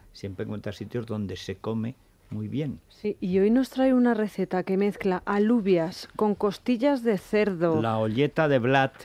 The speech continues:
Speaker 1: que es una cosa, no vamos a decir que es de régimen, porque mentiríamos si lo dijéramos. Pero bueno, es cuestión de no comer, eh, kilo y medio,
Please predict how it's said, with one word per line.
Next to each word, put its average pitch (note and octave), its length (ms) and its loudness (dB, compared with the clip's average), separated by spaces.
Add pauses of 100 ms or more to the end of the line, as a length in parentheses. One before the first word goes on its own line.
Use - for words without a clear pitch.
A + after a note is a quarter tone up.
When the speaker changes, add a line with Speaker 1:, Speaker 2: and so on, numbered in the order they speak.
(120)
Speaker 1:
que C#3+ 240 4
es - 160 -4
una C#3+ 220 0
cosa, C3 380 -2 (120)
no D#3+ 120 4
vamos G3+ 320 2
a C#3+ 40 4
decir C3 280 2
que B2 120 2
es G#2 80 -2
de F#2+ 100 -2
régimen, F#2 560 -6
porque - 240 -10
mentiríamos F2+ 840 -4
si - 80 -14
lo E2 120 -8
dijéramos. F2+ 580 -10 (920)
Pero F#2 180 -4
bueno, A2 340 -4
es - 80 -20
cuestión F#2 380 -10
de G2+ 100 -12
no F2+ 200 -10
comer, F2+ 480 -10
eh, F3 340 -10
kilo - 200 -14
y - 20 -12
medio, C#3 320 -8